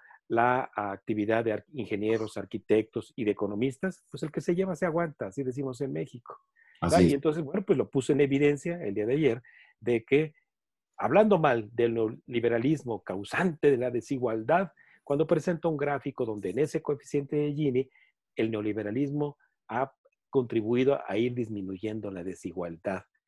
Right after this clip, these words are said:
Speaker 2: Sí, no ha habido, no ha habido, yo creo que en los últimos, demuestra claramente que en los últimos veinticinco, treinta años es cuando más se ha disminuido la desigualdad.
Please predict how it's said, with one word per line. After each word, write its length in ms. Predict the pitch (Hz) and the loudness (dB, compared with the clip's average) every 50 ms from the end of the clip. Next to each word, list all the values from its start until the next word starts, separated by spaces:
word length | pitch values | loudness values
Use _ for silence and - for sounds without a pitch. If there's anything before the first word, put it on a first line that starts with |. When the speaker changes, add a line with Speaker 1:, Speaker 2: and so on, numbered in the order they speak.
| _ _ | _ _
Speaker 2:
Sí, 140 | - 156 135 | 8 10 12
no 80 | 131 143 | 12 12
ha 40 | 156 | 12
habido, 340 | 156 165 160 156 143 - - | 10 10 10 10 10 10 10
no 140 | 120 123 151 | 10 10 10
ha 40 | 165 | 10
habido, 340 | 160 170 175 165 170 156 131 | 12 10 12 12 12 12 12
yo 140 | 135 139 131 | 10 10 10
creo 200 | 135 131 135 131 | 10 10 10 10
que 80 | - 113 | 10 10
en 60 | 101 | 10
los 160 | 98 95 - | 10 10 10
últimos, 640 | 113 113 - 139 127 110 98 92 - - - - _ _ _ _ _ _ _ _ _ _ _ _ _ _ _ _ _ | 6 6 8 8 10 10 10 8 6 2 -6 -14 _ _ _ _ _ _ _ _ _ _ _ _ _ _ _ _ _
demuestra 560 | - 98 113 117 123 139 165 160 160 151 - | 6 6 8 10 10 10 10 10 8 6 6
claramente 400 | - 143 139 139 131 127 127 127 | 8 8 10 10 10 10 10 8
que 60 | - | 8
en 60 | 110 | 8
los 120 | 104 104 120 | 8 8 6
últimos 260 | - - 131 120 87 | 6 6 8 8 10
veinticinco, 580 | 95 95 87 - 95 - 113 120 127 123 117 113 | 8 8 8 8 6 6 8 6 8 8 8 8
treinta 400 | - 110 117 123 120 101 107 104 | 8 6 8 8 6 6 8 8
años 260 | 104 107 110 113 107 | 8 8 6 6 4
es 100 | 107 101 | 2 2
cuando 260 | - 117 107 101 95 95 | 4 4 6 8 8 8
más 340 | 98 107 120 123 117 - | 10 8 8 8 6 6
se 120 | - 113 104 | 8 8 8
ha 40 | 98 | 8
disminuido 480 | 101 98 92 90 87 87 90 95 98 | 8 8 8 8 8 8 8 8 8
la 120 | 92 90 82 | 8 6 2
desigualdad. 600 | 82 80 - 85 78 80 82 82 82 98 95 87 | 0 2 2 2 4 4 4 4 6 6 4 4